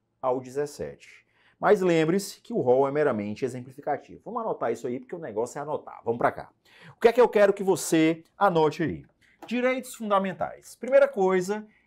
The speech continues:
direito fundamental é norma interna, olha isso, é uma norma interna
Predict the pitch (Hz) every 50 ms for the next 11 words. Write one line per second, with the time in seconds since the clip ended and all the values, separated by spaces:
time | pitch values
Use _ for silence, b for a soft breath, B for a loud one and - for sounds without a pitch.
0 | b - 156 190 226 220 233 254 277 285 262 - - 214 - - - 180 160 147
1 | 139 131 117 104 95 - - 131 139 151 147 131 110 101 - - _ - 160 147
2 | 135 113 95 85 - _ _ _ _ - 131 131 135 131 131 135 127 135 151 165
3 | 185 214 233 220 - _ _ _ _ _ _ _ _ _ _ _ _ _ _ _
4 | _ _ _ _ _ _ _ _ _ _ _ _ _ - 269 269 269 233 208 -
5 | 139 131 123 120 120 127 143 156 165 202 208 - _ _ _ _ _ - - 127
6 | 123 120 113 113 120 123 123 - - 202 214 226 226 b b b b b b b
7 | - - 170 170 165 156 151 151 147 147 143 143 156 180 220 247 254 240 190 175
8 | 165 165 160 143 123 113 110 - 113 107 107 107 110 117 135 147 156 180 202 b